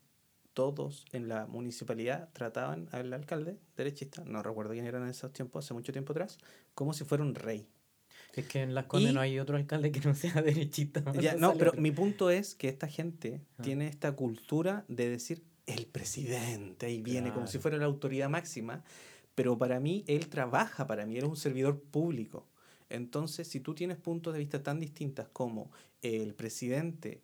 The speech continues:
Speaker 1: siendo una autoridad suprema, a quien tú tienes que respetar, este padre, esta figura paterna de los patricios,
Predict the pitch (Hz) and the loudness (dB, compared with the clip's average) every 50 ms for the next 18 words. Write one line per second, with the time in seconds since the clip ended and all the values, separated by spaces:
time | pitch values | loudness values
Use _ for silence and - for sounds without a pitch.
0 | _ _ _ - - - 135 131 139 147 143 139 135 139 135 127 123 127 131 139 | _ _ _ -12 -8 -6 -4 -2 0 0 0 0 0 -2 -4 -2 0 0 0 0
1 | - 139 123 - 127 135 147 156 135 107 - - 117 113 - 135 127 127 - 135 | -2 -6 -4 -2 0 0 0 0 -2 -4 -6 -8 -10 -8 -6 -6 -6 -4 -4 -6
2 | 127 - 131 135 131 135 - 131 123 120 113 - _ - 113 113 - 143 147 143 | -4 -4 -4 -4 -4 -2 -2 -4 -4 -4 -8 -8 _ -8 -6 -2 0 2 2 2
3 | 127 - - - - - 131 - - - 127 117 - - _ - - 127 143 165 | 0 -2 -6 -14 -8 -8 -8 -6 -4 -2 -2 -2 -4 -6 _ 2 4 6 6 6
4 | 160 135 127 117 110 - - 135 143 - 123 120 131 135 135 127 - 117 113 - | 4 2 0 -4 -4 -4 -6 -6 -4 -4 -2 -2 0 0 0 0 -2 -4 -2 0
5 | 143 135 151 160 170 156 135 123 117 110 110 113 113 110 110 113 - - - 117 | 2 2 2 2 2 0 0 -2 -2 -2 -2 -2 -2 -4 -4 -8 -8 -6 -6 -4
6 | 117 117 143 151 147 147 - 117 107 104 - | -2 -2 -2 -2 -4 -4 -6 -6 -6 -8 -10